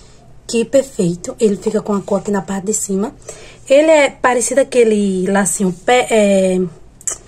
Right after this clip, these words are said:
cruzado, só que ele é o cruzado pérola, porque tem essa parte aqui, ó, se encontrando, essa parte de cima, tá vendo? E o cruzado, ele fica assim, cruzando. Essa parte vem pra cá e essa outra vem pra cá. E fica o cruzado mesmo, tá?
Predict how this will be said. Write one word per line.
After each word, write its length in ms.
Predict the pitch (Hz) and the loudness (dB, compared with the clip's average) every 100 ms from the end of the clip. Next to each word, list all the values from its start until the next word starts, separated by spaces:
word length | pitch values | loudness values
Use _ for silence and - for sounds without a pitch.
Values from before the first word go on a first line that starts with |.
| - | -20
cruzado, 640 | - 240 220 247 240 190 202 | -4 -2 2 2 2 -2 -4
só 180 | - | -4
que 140 | 220 226 | -2 2
ele 80 | 220 | 2
é 60 | |
o 80 | 220 | 2
cruzado 500 | - 233 226 214 269 - | 0 0 2 0 -2 -6
pérola, 500 | 254 240 208 175 170 165 - - - | 0 2 2 0 -6 -8 -18 -20 -8
porque 260 | 220 - 220 | -6 -2 0
tem 160 | 226 | 0
essa 180 | 220 233 | -2 -4
parte 340 | - 220 208 208 | -4 -6 -6 -4
aqui, 180 | - | 0
ó, 80 | 196 | 0
se 240 | 160 - 226 | 0 -4 -6
encontrando, 720 | 226 247 254 - 202 190 175 | -6 -8 -8 -6 -2 -2 -2
essa 180 | 175 190 | -4 -6
parte 380 | 202 190 - 220 | -6 -8 -4 -4
de 20 | |
cima, 320 | - 196 175 | -2 -4 -4
tá 140 | 190 | -4
vendo? 340 | 190 247 214 180 - - - - | -4 -4 -4 -6 -12 -20 -10 -2
E 100 | 262 | -2
o 60 | |
cruzado, 400 | - 269 247 233 | 2 2 2 2
ele 140 | 247 - | 0 -2
fica 240 | 226 302 | -2 -2
assim, 200 | 302 208 | 0 -4
cruzando. 760 | - 220 185 202 196 190 240 262 - - - - - - | -4 -4 -2 0 0 -2 -4 -8 -18 -20 -20 -20 -20 -12
Essa 220 | 214 190 220 | -6 -6 -4
parte 320 | 208 196 - | -6 -6 -6
vem 100 | 208 | -4
pra 220 | 214 220 | -2 -4
cá 400 | - 214 190 208 | -4 -2 -2 -2
e 120 | 226 | 2
essa 200 | 208 202 | 2 0
outra 200 | 202 185 | -4 -4
vem 80 | 208 | -6
pra 180 | 202 254 | -4 -6
cá. 160 | 254 170 | -4 -6
E 60 | |
fica 260 | - 208 208 | -4 -4 -4
o 40 | |
cruzado 480 | 208 214 185 196 196 | -4 -4 -2 -2 -2
mesmo, 400 | 226 185 170 185 | -2 -2 -4 -6
tá? 260 | 185 233 | -4 -4